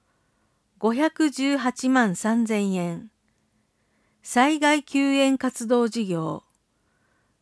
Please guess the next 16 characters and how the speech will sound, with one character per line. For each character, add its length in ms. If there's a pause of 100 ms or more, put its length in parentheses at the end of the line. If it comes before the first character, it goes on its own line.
(440)
十 240
四 260
万 240
七 280
千 340
円。 340 (1300)
福 220
祉 160
サ 260
ー 20
ビ 120
ス 280
援 240
助 140
事 160
業、 460